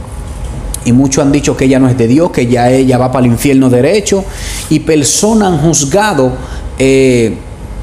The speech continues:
y han dicho tantas cosas sin saber lo que ella pasó, sin saber lo que Dios habló. Porque le voy a decir algo,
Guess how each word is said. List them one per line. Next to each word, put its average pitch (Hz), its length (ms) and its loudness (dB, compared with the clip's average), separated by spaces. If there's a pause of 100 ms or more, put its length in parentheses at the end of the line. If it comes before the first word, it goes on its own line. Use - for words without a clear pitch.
y 135 80 0
han 156 120 0
dicho 165 300 0
tantas 190 400 0
cosas 165 380 -2
sin 127 200 2
saber 131 360 2
lo 147 140 2
que 135 120 0
ella 123 200 0
pasó, 160 560 2
sin 120 320 2
saber 127 400 0
lo 135 160 0
que 117 100 0
Dios 120 300 0
habló. 143 260 0
Porque 143 280 0
le 135 80 2
voy 143 140 4
a 165 40 0
decir 170 260 0
algo, 127 340 0